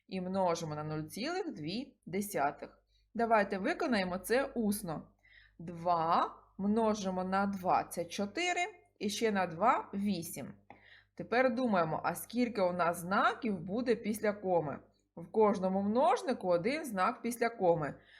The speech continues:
А у нас їх три. Отже, після коми буде три знака. У нас вісім є. Нуль,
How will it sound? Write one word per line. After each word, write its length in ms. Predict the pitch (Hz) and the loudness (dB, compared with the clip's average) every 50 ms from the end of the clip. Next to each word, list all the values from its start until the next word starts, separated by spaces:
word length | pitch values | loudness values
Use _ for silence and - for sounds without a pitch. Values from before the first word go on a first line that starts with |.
| - _ _ | -20 _ _
А 220 | - 190 196 196 | 4 6 6 6
у 60 | 202 202 | 6 4
нас 320 | 185 165 156 190 196 - | 4 2 2 0 -2 -4
їх 180 | 240 320 320 - | -6 -6 -6 -8
три. 460 | - - 320 311 294 285 285 294 - - _ _ _ _ _ _ | -6 -4 -2 0 0 0 -2 -4 -8 -18 _ _ _ _ _ _
Отже, 380 | - 247 269 254 208 196 190 180 | 0 4 6 6 6 6 2 -2
після 360 | 175 - 220 226 - 247 247 | -2 -2 -6 0 0 0 0
коми 420 | 247 - 320 359 403 508 508 359 233 | 0 0 2 4 4 4 4 2 2
буде 300 | 202 190 196 170 185 180 | 2 0 0 -2 -2 -2
три 320 | 185 - 226 285 311 311 | 0 0 0 0 0 -2
знака. 680 | 294 254 226 190 165 143 151 - 147 123 - - - - - - - _ _ | -2 0 0 0 0 0 -2 -4 -4 -4 -4 -6 -12 -20 -20 -20 -20 _ _
У 100 | - 190 | -6 0
нас 340 | 202 214 208 208 208 - 180 | 2 4 4 2 2 -2 -8
вісім 520 | 180 202 196 185 185 - - 165 160 160 | -6 -4 -4 -4 -4 -6 -6 -6 -6 -6
є. 600 | 156 151 151 160 156 165 175 202 277 - - - - _ _ _ _ _ _ _ _ _ _ _ _ _ _ _ _ _ _ _ _ _ _ _ | -8 -6 -6 -4 -2 2 4 4 2 2 -4 -14 -20 _ _ _ _ _ _ _ _ _ _ _ _ _ _ _ _ _ _ _ _ _ _ _
Нуль, 580 | 156 160 160 165 165 175 190 220 262 311 311 | -12 -8 -6 -6 -4 -2 0 0 0 0 -2